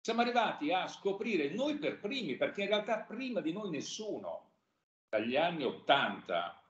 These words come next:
al duemilasette, ha considerato la possibilità che questi omicidi non fossero tutti irrisolti, ovviamente, provocati da dodici assassini,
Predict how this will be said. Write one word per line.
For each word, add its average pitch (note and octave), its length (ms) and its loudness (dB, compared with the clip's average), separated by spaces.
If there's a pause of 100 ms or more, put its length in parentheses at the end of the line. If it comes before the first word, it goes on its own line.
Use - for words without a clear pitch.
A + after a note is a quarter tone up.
al A#2 180 2
duemilasette, A2+ 1000 0 (580)
ha G#3 100 4
considerato G#3+ 600 4
la C3 100 4
possibilità G#3 840 0 (480)
che - 140 2
questi A#3 220 0
omicidi A#3 360 0
non D#3+ 140 0
fossero A2+ 920 0
tutti A2+ 260 -4
irrisolti, F#2+ 560 2
ovviamente, F3 960 0 (320)
provocati F3+ 640 8
da D3 140 4
dodici D3 380 2
assassini, F#2+ 720 -8